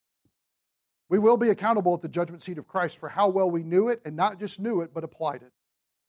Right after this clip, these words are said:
Because it is truth. It is the only truth. There is no other truth.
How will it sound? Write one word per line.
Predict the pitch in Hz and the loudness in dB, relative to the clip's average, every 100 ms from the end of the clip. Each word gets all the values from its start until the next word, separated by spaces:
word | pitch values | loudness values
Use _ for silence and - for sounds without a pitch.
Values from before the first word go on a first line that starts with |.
| _ _ _ - | _ _ _ -12
Because | 170 185 160 | -2 0 2
it | 170 | 0
is | 151 | -2
truth. | - - 143 110 _ _ _ _ _ _ | -6 -8 -10 -10 _ _ _ _ _ _
It | 156 | -8
is | 165 | -6
the | 143 170 | -2 2
only | 208 214 147 | 4 2 -4
truth. | - 147 170 _ _ _ _ | -8 -12 -12 _ _ _ _
There | - 208 | 0 2
is | 196 247 208 | 4 4 4
no | 220 240 | 4 4
other | 226 214 214 220 | 4 2 2 -2
truth. | - 190 131 _ | 0 0 0 _